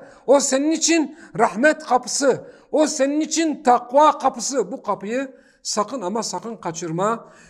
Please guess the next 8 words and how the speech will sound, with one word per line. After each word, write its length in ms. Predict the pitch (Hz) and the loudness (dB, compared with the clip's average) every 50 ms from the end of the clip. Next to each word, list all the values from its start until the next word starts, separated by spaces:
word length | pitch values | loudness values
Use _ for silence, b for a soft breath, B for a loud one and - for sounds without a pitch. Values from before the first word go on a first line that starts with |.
| b b b b b b b b b b _ _ _ _ _ - | b b b b b b b b b b _ _ _ _ _ -4
Allah 300 | - 208 233 254 269 247 | 0 2 6 6 6 6
subhanehu 380 | - - - - 240 233 233 | 4 0 0 -2 0 2 2
ve 60 | 226 220 | 2 2
teala 440 | 220 226 226 226 233 226 220 208 - B B B B B B B B B _ _ _ _ _ _ _ _ _ _ _ _ _ _ _ _ _ _ _ _ _ _ _ _ _ _ _ _ _ - | 2 2 2 4 4 2 2 0 -6 B B B B B B B B B _ _ _ _ _ _ _ _ _ _ _ _ _ _ _ _ _ _ _ _ _ _ _ _ _ _ _ _ _ -12
güzel 460 | - 160 156 180 170 220 262 269 233 | -8 -6 -4 0 4 4 4 4 4
bir 40 | 226 | 0
hutbe 280 | 220 214 214 - - 254 | -2 -4 -4 0 4 6
oldu. 440 | 240 226 226 214 190 214 226 220 | 6 8 6 6 2 0 -4 -6